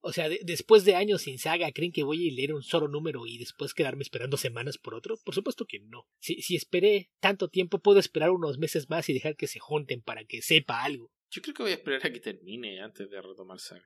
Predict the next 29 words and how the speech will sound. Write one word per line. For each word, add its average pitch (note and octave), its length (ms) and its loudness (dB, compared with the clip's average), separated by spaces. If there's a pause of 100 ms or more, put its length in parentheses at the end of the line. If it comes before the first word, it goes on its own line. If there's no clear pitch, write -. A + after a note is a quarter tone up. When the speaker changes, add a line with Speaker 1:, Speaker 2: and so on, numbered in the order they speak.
(440)
Speaker 1:
¿De, D#3 140 -10 (220)
de B2 100 -4
plano? D3 420 -8
¿Estás F3+ 280 -2
dispuesto E3 360 -4
a - 20 2
esperar C3+ 560 -6
cinco C#3+ 340 2
o C3 60 -2
seis C3+ 200 0
años C3 320 -4
de A#2 80 -8
aquí - 160 -8
a A#2+ 80 -10
que - 180 -8 (120)
termine C3 400 -4
toda C3 200 -8
la B2+ 120 -10
serie? - 180 -12 (120)
Speaker 2:
Sí. - 340 -8 (160)
Speaker 1:
Eh, - 180 -20
yo, D#3 240 -8
yo, F3 80 -10
yo F3 100 2
les F3 120 -2
voy F3 100 -4
a E3 40 -6
dar, E3+ 220 -4
ah, B2 320 -12